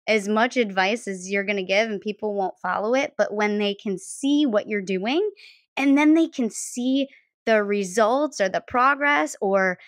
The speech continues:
the influence that that's having for you in your life. You know, when I started doing that,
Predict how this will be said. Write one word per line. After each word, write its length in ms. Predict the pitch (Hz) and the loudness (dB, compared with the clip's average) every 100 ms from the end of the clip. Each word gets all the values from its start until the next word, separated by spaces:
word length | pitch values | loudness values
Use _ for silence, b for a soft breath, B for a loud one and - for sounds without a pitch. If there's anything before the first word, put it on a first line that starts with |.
| B B | B B
the 180 | 196 - | -4 -2
influence 720 | 262 285 277 285 285 277 269 - | 2 2 2 0 2 2 0 -2
that 140 | 196 | -4
that's 220 | 185 - - | -4 -8 -6
having 580 | 208 208 233 277 302 311 _ _ _ | 0 0 0 0 -2 -4 _ _ _
for 160 | - 214 | -4 -2
you 260 | 196 214 | 0 0
in 140 | 254 208 | 2 2
your 180 | 180 208 | 0 0
life. 440 | 247 359 453 - | 0 0 -2 -4
You 80 | 214 | 0
know, 100 | 202 | 0
when 100 | 196 | 0
I 200 | 101 233 | 0 -4
started 400 | - 233 214 190 | -2 0 0 0
doing 340 | 233 302 247 | 0 2 2
that, 260 | 180 180 | 2 0